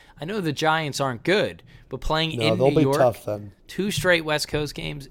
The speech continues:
Speaker 1: in, in
Speaker 2: Giants
Speaker 1: New
Speaker 2: are gonna
Speaker 1: York.
Speaker 2: bounce back. They are. They're, they're not gonna be, like, competing in an oh and five hole,
Speaker 1: Right.
Speaker 2: take 'em out, but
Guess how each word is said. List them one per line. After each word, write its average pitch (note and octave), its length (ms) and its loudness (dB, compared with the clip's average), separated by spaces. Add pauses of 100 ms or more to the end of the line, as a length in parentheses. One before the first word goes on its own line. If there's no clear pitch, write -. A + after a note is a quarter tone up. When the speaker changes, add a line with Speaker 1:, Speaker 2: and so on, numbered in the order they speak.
Speaker 1:
in, C#3+ 180 -4
in D3+ 40 -18
Speaker 2:
Giants G3 440 6
Speaker 1:
New F3+ 60 4
Speaker 2:
are - 20 2
gonna E3 100 6
Speaker 1:
York. C3+ 100 6
Speaker 2:
bounce A#2+ 280 6
back. G#2+ 500 0 (920)
They B2 180 4
are. A2+ 260 6
They're, C3 220 2
they're D#3+ 160 4
not G3+ 200 6
gonna E3+ 200 6
be, D#3+ 160 6
like, C#3 240 6
competing B2 680 0
in A#2 160 -2
an A#2 180 -2
oh C#3 180 6
and C3+ 140 -2
five A#2+ 320 2
hole, C3 320 2
Speaker 1:
Right. B2+ 80 -6
Speaker 2:
take A#2 160 -2
'em A#2 140 0
out, B2 280 4
but A2+ 220 -2